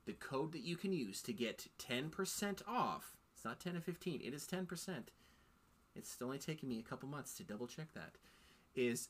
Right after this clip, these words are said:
in all capitals, Earworm Pod. Again, Y, not an O,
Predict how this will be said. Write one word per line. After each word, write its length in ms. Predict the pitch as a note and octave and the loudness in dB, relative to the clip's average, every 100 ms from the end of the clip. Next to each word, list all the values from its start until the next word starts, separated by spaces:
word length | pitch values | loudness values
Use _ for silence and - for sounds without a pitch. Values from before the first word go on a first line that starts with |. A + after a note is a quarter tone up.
| - | 0
in 140 | B2+ B2+ | 0 4
all 180 | C3+ D3 | 4 4
capitals, 580 | - D3 C#3 G#2+ G2 - - | 4 4 4 0 -2 -4 0
Earworm 960 | D#3 F3 E3+ - - - A#2 C3+ C3 C3 - | 2 4 2 -2 -10 2 4 6 4 -2 -10
Pod. 360 | - G2 - - _ - | -4 -4 -4 -10 _ -8
Again, 360 | A2 G#2+ F2+ E2+ - - | -2 -2 -4 -10 -18 -10
Y, 420 | G#2+ F#2 F2 G2 A#2 - | -6 -2 -2 -2 -8 -8
not 140 | G2 | -4
an 120 | A2+ B2+ | -2 0
O, 300 | A#2+ G2 F#2 | 0 0 -2